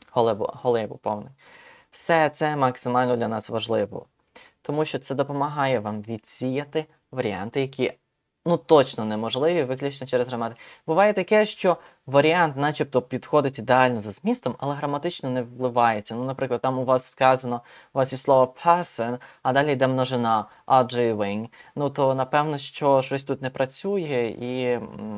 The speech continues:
не вийде використати цей варіант. Хоча за, а, наповненням може працювати ідеально.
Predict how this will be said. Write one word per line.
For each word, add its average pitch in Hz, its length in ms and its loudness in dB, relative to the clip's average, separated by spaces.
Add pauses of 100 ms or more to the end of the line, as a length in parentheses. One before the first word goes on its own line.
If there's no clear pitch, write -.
не 120 80 -4
вийде 120 260 -4
використати 101 540 -8
цей 101 160 -10
варіант. 98 240 -10
Хоча 160 320 -2 (220)
за, 127 320 2 (260)
а, 107 320 -2
наповненням 135 880 2 (200)
може 147 240 0
працювати 135 460 -2
ідеально. 107 380 -2